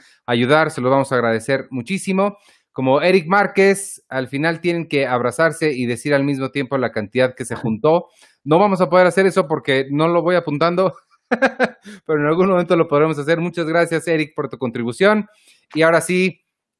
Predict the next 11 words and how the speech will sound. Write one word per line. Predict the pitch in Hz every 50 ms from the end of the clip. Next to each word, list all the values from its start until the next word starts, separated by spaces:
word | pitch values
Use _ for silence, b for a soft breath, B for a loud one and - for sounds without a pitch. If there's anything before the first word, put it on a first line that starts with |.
| _ _
del | 139 131 147 151 156 156 160
número | 170 190 214 208 202 190 165
diez | 151 175 196 202 208 208 196 - - - - -
al | 143 139 135 131 -
seis | - - - 180 180 185 185 190 175 160 - - - - - - - _
de | - 135
las | 131 135 127 -
películas | - 147 151 151 147 160 160 156 139 -
favoritas | 135 123 120 127 139 147 143 - 151 143 123
de | 123
Arturo | 120 117 117 - - 160 165 165 156 156 156